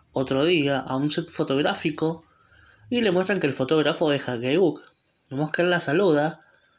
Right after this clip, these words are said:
y le pregunta si conoce a Jun, o sea, creo que a su hermano, y ella al escuchar ese nombre se queda como helada al escuchar el, el nombre del hermano de él, y ella queda como helada, como diciendo que todavía no lo puede olvidar,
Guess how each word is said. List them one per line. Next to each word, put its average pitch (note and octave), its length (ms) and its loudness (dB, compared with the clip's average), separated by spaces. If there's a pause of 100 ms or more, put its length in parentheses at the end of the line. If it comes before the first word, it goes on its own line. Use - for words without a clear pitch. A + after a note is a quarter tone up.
(460)
y F3+ 120 2
le F#3+ 120 4
pregunta E3 420 2
si - 120 -2
conoce D#3 400 0
a C3 280 2
Jun, E3 320 2 (200)
o A2 200 -6
sea, C3 220 -2
creo C3 160 -2
que B2+ 80 -2
a A#2+ 40 -4
su B2 100 -8
hermano, D#3 500 0 (760)
y C3+ 320 0
ella F3 360 2
al D3 260 -2
escuchar F3 360 -4
ese F3+ 160 -2
nombre G#3+ 240 0
se E3 160 -2
queda E3 180 2
como C3+ 220 0
helada G3+ 200 2
al D#3+ 80 2
escuchar C#3 340 -2
el, C3 420 -4
el C3+ 200 -2
nombre E3+ 360 0
del D#3 100 0
hermano C#3 380 -2
de E3 120 2
él, E3+ 200 -4 (1080)
y C#3+ 60 -2
ella D#3+ 180 0
queda D#3+ 220 0
como C#3 200 -2
helada, D#3+ 380 2
como C3+ 180 -2
diciendo C#3 300 -4
que C3 80 -10
todavía C3+ 220 -2
no C#3 80 -4
lo B2+ 180 0
puede C3 220 0
olvidar, D3+ 580 0